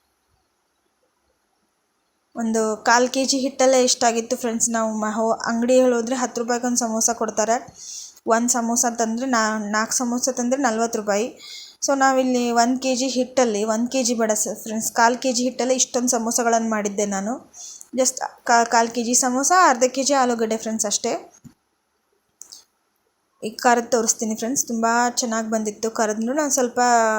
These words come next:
ಹೀಟ್, ಆಯಿಲು ತುಂಬ ಹೀಟ್ ಆಗಿರಬಾರ್ದು ಫ್ರೆಂಡ್ಸ್, ಯಾಕೆಂದರೆ ಒಳಗಿಂದು, ಒಳಗಿಂತನೂ ಫ್ರೈ ಆಗಬೇಕಲ್ಲ ಅದು. So ಹಾಗಾಗಿ ಸ್ವಲ್ಪನೇ ಹೀಟ್ ಆಗಿರಬೇಕು ಆಯಿಲು. ಆಮೇಲೆ ಮೀಡಿಯಮ್ ಉರಿಯಲ್ಲೇ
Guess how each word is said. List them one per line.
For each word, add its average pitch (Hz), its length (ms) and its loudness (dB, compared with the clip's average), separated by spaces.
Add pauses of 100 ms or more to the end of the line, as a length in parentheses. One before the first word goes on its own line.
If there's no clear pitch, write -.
(320)
ಹೀಟ್, 262 300 -4 (240)
ಆಯಿಲು 294 260 2
ತುಂಬ 269 260 2 (100)
ಹೀಟ್ 269 200 -2
ಆಗಿರಬಾರ್ದು 240 500 0
ಫ್ರೆಂಡ್ಸ್, 233 240 -4
ಯಾಕೆಂದರೆ 247 280 -2 (100)
ಒಳಗಿಂದು, 254 440 0 (640)
ಒಳಗಿಂತನೂ 254 640 0
ಫ್ರೈ 247 140 2 (100)
ಆಗಬೇಕಲ್ಲ 220 440 -2 (100)
ಅದು. 262 120 -2 (640)
So 285 180 0
ಹಾಗಾಗಿ 254 400 0
ಸ್ವಲ್ಪನೇ 262 540 2 (380)
ಹೀಟ್ 262 200 0
ಆಗಿರಬೇಕು 226 500 -2 (100)
ಆಯಿಲು. 233 260 0 (960)
ಆಮೇಲೆ 294 240 0
ಮೀಡಿಯಮ್ 285 460 4
ಉರಿಯಲ್ಲೇ 277 560 2